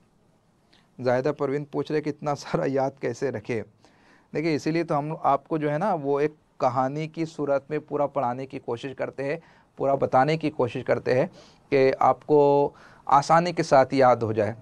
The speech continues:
है ना। आप, अ, कुछ गाइड वगैरह में देखते होंगे तो की पॉइंट्स नज़र आते होंगे, और की पॉइंट्स अजबर नहीं होते, याद नहीं होते,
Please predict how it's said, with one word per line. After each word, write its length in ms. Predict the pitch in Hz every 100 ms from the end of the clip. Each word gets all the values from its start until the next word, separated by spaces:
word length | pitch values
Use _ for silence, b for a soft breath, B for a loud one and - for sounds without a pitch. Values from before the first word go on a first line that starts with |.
| -
है 60 |
ना। 60 | 156
आप, 360 | 151 127 135 -
अ, 140 | - - 131 127 127 123
कुछ 140 | 139 123
गाइड 260 | 131 135
वगैरह 300 | 135 135 135
में 140 | 135 131
देखते 260 | 120 -
होंगे 200 | 139 143
तो 120 | 143
की 260 | 151 - 180
पॉइंट्स 380 | 175 151 147 151
नज़र 240 | 135 143
आते 220 | 120 107
होंगे, 300 | 117 117 110 - B B B
और 100 | 131
की 220 | 135 165
पॉइंट्स 420 | 170 156 165 165 -
अजबर 380 | 127 135 151 147
नहीं 160 | 147
होते, 200 | 127 117
याद 400 | 120 131 139 139
नहीं 140 | 143 131
होते, 300 | 110 110